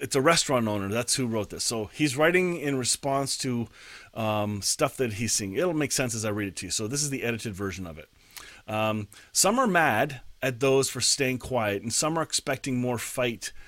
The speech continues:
uh, to, and shouting us for everyone to be louder. Um, here's the issue. Being loud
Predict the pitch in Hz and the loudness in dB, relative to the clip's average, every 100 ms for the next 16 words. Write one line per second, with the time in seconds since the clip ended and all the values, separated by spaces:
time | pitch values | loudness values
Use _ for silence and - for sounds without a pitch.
0 | - - - 107 104 98 92 104 - 107 | -20 -20 -10 -4 -2 -2 -4 -8 -6 -4
1 | 113 95 107 110 107 110 - 143 135 131 | -6 -10 -12 -6 -4 -2 2 2 4 2
2 | 120 113 - 107 - 117 123 123 113 113 | 0 0 0 -2 -2 -2 0 -2 0 -2
3 | 107 101 101 82 - - - - - - | 0 0 -2 -4 -12 -20 -20 -20 -20 -16
4 | - 104 98 95 - - 202 151 147 143 | -6 -4 -4 -6 -6 2 2 4 2 2
5 | - 87 - _ _ _ - 127 147 139 | 0 -4 -10 _ _ _ -4 0 2 4
6 | 139 165 220 226 | 4 4 2 -2